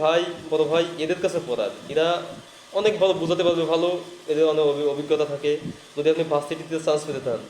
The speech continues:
ওই মেডিকেল কোচিং নিয়ে আপনি যে বায়োলজি পাবেন একটা ভার্সিটির, একটা লাইফ সায়েন্সের একটা স্টুডেন্ট থেকে, তার থেকে ভালো বায়োলজি ব্যাকআপ পাবেন। ও মেডিকেলে ওরা খালি জিকে ইংলিশে ভালো করে ওরা চান্স পেয়ে গেছে, অনেক মেডিকেলের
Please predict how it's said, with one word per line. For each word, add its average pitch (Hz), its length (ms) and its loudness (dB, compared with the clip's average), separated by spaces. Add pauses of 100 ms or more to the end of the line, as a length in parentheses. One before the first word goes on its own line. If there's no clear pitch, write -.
(640)
ওই 175 80 2 (120)
মেডিকেল 190 460 2
কোচিং 190 300 0
নিয়ে 202 140 2 (120)
আপনি 185 180 -2 (320)
যে 175 160 2
বায়োলজি 180 420 4
পাবেন 190 260 4 (240)
একটা 170 200 -2
ভার্সিটির, 180 440 -2
একটা 180 200 -2
লাইফ 156 200 4
সায়েন্সের 175 340 0
একটা 170 180 -2
স্টুডেন্ট 165 320 -6
থেকে, 147 180 -4
তার 156 140 -2
থেকে 170 120 2 (100)
ভালো 160 180 2
বায়োলজি 151 340 2
ব্যাকআপ 127 260 -2
পাবেন। 107 200 -6 (160)
ও - 20 -8 (120)
মেডিকেলে 175 460 0
ওরা 170 180 4
খালি 190 180 0 (480)
জিকে 165 260 0
ইংলিশে 175 340 0
ভালো 170 180 4
করে 170 120 2
ওরা 165 160 4
চান্স 147 220 -2
পেয়ে 131 180 -2
গেছে, 110 180 -8 (160)
অনেক 123 140 -4 (100)
মেডিকেলের 135 420 -4